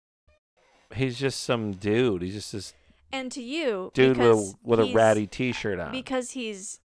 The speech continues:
Speaker 2: he's younger than you are, you're probably just like, "He's just,
Speaker 1: Right.
Speaker 2: he's just some kid. He's just some"
Speaker 1: Right. And I've heard of some of the th-, after looking at his list, of, I, like, I've heard
Speaker 2: You've
Speaker 1: of
Speaker 2: heard of
Speaker 1: some of
Speaker 2: things
Speaker 1: these
Speaker 2: he's been
Speaker 1: things,
Speaker 2: in, yes.
Speaker 1: but I, so I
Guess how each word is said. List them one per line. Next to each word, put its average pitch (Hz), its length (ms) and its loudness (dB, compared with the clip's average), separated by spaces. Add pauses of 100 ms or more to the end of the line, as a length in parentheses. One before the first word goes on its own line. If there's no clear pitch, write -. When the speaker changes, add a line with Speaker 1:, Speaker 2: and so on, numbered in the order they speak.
(600)
Speaker 2:
he's 220 280 -12
younger 208 380 -6
than 190 160 -10
you 185 220 -10
are, 165 160 -4
you're 180 100 -10
probably 175 300 -12
just 175 240 -14
like, 160 220 -14
"He's 226 260 -10
just, - 20 4
Speaker 1:
Right. 123 260 6
Speaker 2:
he's 254 200 -6
just 285 120 -6
some 254 200 -4
kid. 247 300 -4 (340)
He's 240 120 -14
just 233 160 -8
some" 202 380 -10
Speaker 1:
Right. 107 400 4 (140)
And 147 120 6
I've 156 180 4
heard 196 440 -2
of 175 120 -2
some 156 220 2
of 143 100 0
the 123 100 -10
th-, 120 100 -8 (120)
after 123 220 0
looking 117 440 -2
at 107 80 -2
his 101 580 -6 (320)
list, 107 400 -2
of, 110 80 -12
I, 110 120 -6
like, 113 200 -6
I've 117 140 -6
heard 156 320 0
Speaker 2:
You've 147 80 2
Speaker 1:
of 131 60 -10
Speaker 2:
heard 196 140 -8
of - 60 -10
Speaker 1:
some 160 220 0
of 160 80 -2
Speaker 2:
things 165 100 2
Speaker 1:
these 156 80 -2
Speaker 2:
he's 185 100 -12
been 147 340 -4
Speaker 1:
things, 151 160 -20
Speaker 2:
in, - 60 -20
yes. - 320 -20
Speaker 1:
but 127 160 4
I, 123 180 4 (180)
so 143 240 2
I 143 420 2